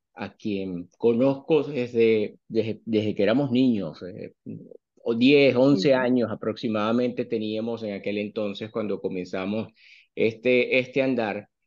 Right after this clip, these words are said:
Speaker 1: en, en el camino, ¿no? A veces cerca, a veces no tan cerca, pero bueno, así es la vida. Nos volvimos a encontrar acá en los Estados Unidos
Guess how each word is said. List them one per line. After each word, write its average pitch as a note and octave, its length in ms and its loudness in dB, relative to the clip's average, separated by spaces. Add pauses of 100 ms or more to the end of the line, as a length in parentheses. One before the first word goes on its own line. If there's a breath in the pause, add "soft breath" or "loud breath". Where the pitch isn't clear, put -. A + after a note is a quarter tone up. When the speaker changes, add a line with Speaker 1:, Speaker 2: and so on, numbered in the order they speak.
(120)
Speaker 1:
en, A2 420 0
en A2 220 -6
el G#2 120 -4
camino, G2+ 520 -4
¿no? F2+ 320 -8
A D#2 120 -8
veces G#2+ 600 0 (300)
cerca, C#3 580 -2
a A#2 60 -4
veces G2+ 300 -4
no G#2+ 180 -8
tan A2 160 -6
cerca, D#3 500 2
pero G2 180 0
bueno, A2 400 -4
así G#2 220 -10
es G#2+ 80 -6
la A#2 140 -2
vida. B2 240 0
Nos G#2 100 -6
volvimos G2 460 -4
a A#2 40 -6
encontrar F#2+ 440 -4
acá G2 340 -6
en G2+ 220 -6
los F2 160 -10
Estados F2 420 -10
Unidos C#3 580 -2